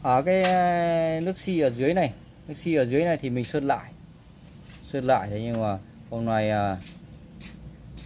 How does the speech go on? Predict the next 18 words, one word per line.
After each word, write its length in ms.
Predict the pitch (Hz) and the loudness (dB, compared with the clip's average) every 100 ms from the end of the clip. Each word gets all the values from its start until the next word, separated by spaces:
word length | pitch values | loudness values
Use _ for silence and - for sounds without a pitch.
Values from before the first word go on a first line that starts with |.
| - | -6
sơn 140 | 123 | -4
vội 300 | 113 131 131 | 0 -2 -2
nên 200 | 107 110 | -2 -2
là 80 | 107 | 0
nó 100 | 95 | -2
cũng 120 | 117 - | -6 -6
không, 100 | 127 | -4
chưa 160 | 117 120 | -2 -2
được 120 | 98 | 0
nét 180 | 104 120 | 0 0
cho 80 | 107 | 0
lắm, 240 | 98 117 131 - | 0 -2 -6 -12
thế 60 | 113 | -6
nhưng 120 | 113 107 | -4 -2
mà 80 | |
nó 100 | 95 | -2
cũng 160 | 101 120 | -4 -4
sáng. 280 | 117 104 | -4 -4